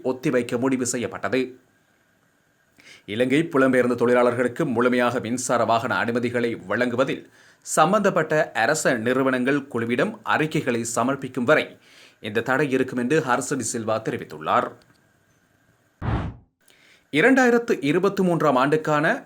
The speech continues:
கல்வி பொதுத்தராதர சாதாரணதர பரீட்சைக்கு அமைவாக அண்மையில் நடைபெற்ற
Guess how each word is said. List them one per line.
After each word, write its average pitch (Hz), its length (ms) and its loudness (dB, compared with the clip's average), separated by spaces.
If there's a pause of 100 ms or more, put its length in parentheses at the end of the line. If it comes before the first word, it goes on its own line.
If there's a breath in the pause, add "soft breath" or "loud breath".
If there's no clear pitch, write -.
(180)
கல்வி 185 320 0
பொதுத்தராதர 170 600 2 (180)
சாதாரணதர 156 640 2
பரீட்சைக்கு 160 440 -2 (120)
அமைவாக 143 460 0 (600 soft breath)
அண்மையில் 220 440 2
நடைபெற்ற 160 360 0